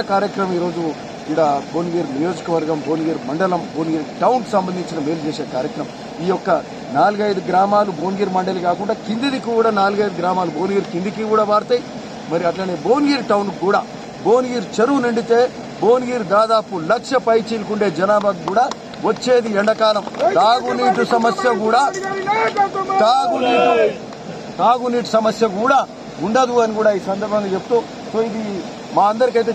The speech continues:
చాలా సంతోషంగా ఉంది. నాతో పాటు ఈరోజు ముఖ్యంగా అందరి కృతజ్ఞతలు చెప్తున్నాం.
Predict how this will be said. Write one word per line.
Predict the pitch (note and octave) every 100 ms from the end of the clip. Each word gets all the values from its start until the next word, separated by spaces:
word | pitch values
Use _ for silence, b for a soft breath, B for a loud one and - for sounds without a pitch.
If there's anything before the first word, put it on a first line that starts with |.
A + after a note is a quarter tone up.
| G3
చాలా | G3+ G3
సంతోషంగా | F#3+ A3 G3 G#3 G#3
ఉంది. | G#3 A3+ F3+
నాతో | A#3 C4 A#3
పాటు | A3 G#3+ G#3 - - -
ఈరోజు | G3 G#3 F#3+
ముఖ్యంగా | - B3 B3 G#3
అందరి | G#3+ A3+ G3+
కృతజ్ఞతలు | G3 A3 G3+ G3 F3
చెప్తున్నాం. | F#3 G#3+ G#3+